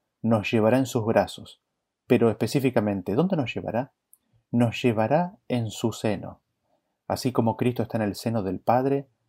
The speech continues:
así como Juan se apoyó en el seno de Cristo, así también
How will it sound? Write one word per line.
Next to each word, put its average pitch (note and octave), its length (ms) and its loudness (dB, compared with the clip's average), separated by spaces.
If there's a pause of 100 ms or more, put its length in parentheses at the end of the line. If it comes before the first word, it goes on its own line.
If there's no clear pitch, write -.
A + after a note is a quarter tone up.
(200)
así - 280 -4
como A2+ 240 2
Juan B2 340 0
se A2 120 -6
apoyó G2 280 -6
en G#2+ 80 -2
el F#2+ 60 -4
seno G#2+ 240 -6
de G2 100 -6
Cristo, - 500 -6
así D3+ 320 -4
también B2 640 -2